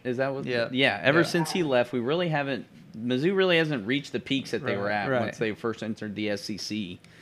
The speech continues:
Speaker 1: Uh, you know, they made the S E C championship game. They were able to do some pretty, pretty awesome things for, uh, what is definitely closer to the bottom of the barrel when it comes to Power Five schools.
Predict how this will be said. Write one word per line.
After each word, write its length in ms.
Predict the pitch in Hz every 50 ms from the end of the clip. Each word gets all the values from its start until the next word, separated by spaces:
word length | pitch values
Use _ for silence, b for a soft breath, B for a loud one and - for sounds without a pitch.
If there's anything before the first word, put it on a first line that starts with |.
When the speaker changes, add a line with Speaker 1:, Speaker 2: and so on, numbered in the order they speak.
| B B B B B B -
Speaker 1:
Uh, 200 | - - - - - 92
you 140 | 92 113 113
know, 80 | 110 107
they 120 | 113 113
made 260 | 113 110 110 117 123 113
the 120 | 110 104 107
S 180 | 110 110 -
E 60 | 123 113
C 180 | - - 117
championship 800 | 101 - - 117 110 110 110 123 113 113 113 110 - 113 110 98 101
game. 420 | 107 110 104 104 107 107 107 110
They 100 | 107 107
were 120 | 104 107
able 220 | 107 110 98 101 104
to 100 | 104 101
do 280 | 87 107 107 107 107
some 240 | 104 - - 101 95
pretty, 420 | - - 131 151 165 175 165 - - - -
pretty 180 | - 151 170 165
awesome 300 | 156 160 165 - 135 123
things 240 | - 135 147 156 147
for, 320 | - - 127 117 113 101 - B B B B B B B B -
uh, 120 | - - -
what 260 | - - 107 123 127
is 240 | 123 117 107 107 - - - - 101 98 98 95 -
definitely 500 | - 117 127 131 - 160 156 147 135 120
closer 380 | 98 - - 127 127 123 - 135
to 60 | 117
the 60 | 110 101
bottom 280 | 92 98 104 113 117 110
of 40 | 104
the 60 | 101
barrel 360 | 92 98 104 110 107 104 101
when 120 | 95 95 92
it 120 | 90 82
comes 180 | - 113 104 -
to 60 | -
Power 320 | - - 101 95 95 92
Five 240 | - - 90 90 87
schools. 500 | - - - 104 98 85 71 73 107 -